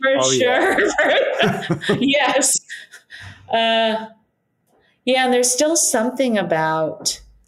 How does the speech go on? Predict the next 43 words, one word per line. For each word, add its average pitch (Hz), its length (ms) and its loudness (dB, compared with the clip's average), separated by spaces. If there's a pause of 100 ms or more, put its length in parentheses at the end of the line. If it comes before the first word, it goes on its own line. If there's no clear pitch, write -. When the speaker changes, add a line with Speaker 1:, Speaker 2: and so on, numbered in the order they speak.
(600)
Speaker 1:
balancing 170 560 0
everything 165 400 -2
to 165 120 -4
the 147 120 -4
penny. 151 560 -4
I'm 214 120 0
a 247 80 2
little 233 180 0
bit 170 180 0
past 175 440 -2
it, 143 140 0
but 127 160 -4
for - 160 -6
a - 140 -14
long 247 540 -2
time, 190 680 -4 (680)
I 190 100 2
was 190 200 0
very, 202 440 0
I, 185 120 -2 (120)
I 185 80 0
just 196 280 -4
needed 208 380 -2
to 190 100 -2
know 180 240 0
where 160 500 0 (840)
everything 185 460 -2
was. 170 400 -2
And 196 120 -2
even 247 260 0
in 233 380 -2
starting 196 460 -2
this 165 200 -2
company, 190 680 -8 (720)
Speaker 2:
Mm. 107 320 -2 (120)
Speaker 1:
you 202 100 -2
know, 202 120 0
there 202 140 -2
was 202 140 -6
gonna 202 120 -4
be 196 100 -2
no 196 340 0
rock 160 480 -2